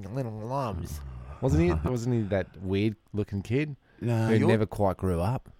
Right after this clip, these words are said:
Speaker 2: Aren't you talking about the
Speaker 1: Gary
Speaker 2: we-,
Speaker 1: Coleman? <laughs>
Speaker 2: <laughs> the weirdo, um, out of that show? And he was a little, um,
Speaker 1: He's a dummy.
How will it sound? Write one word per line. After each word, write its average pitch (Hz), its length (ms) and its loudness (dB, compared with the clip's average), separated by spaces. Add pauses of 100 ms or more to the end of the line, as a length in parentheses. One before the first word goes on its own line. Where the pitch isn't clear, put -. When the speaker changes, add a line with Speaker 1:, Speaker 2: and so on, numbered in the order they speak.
(360)
Speaker 2:
Aren't 156 180 -4
you 190 60 -4
talking 131 320 -6
about 85 340 -4
the - 40 -8
Speaker 1:
Gary 98 220 4
Speaker 2:
we-, 98 60 2
Speaker 1:
Coleman? 117 340 8
<laughs> - 0 -
Speaker 2:
<laughs> 113 520 2
the 120 160 2
weirdo, 98 760 4
um, 76 600 -2 (100)
out 78 240 -2
of 71 120 -6
that 73 240 -6
show? 73 680 -2 (540)
And 73 100 -6
he 78 80 -4
was 76 180 -4
a 80 60 -2
little, 80 420 -2
um, 71 160 0
Speaker 1:
He's 69 120 2
a 104 40 2
dummy. 92 500 -2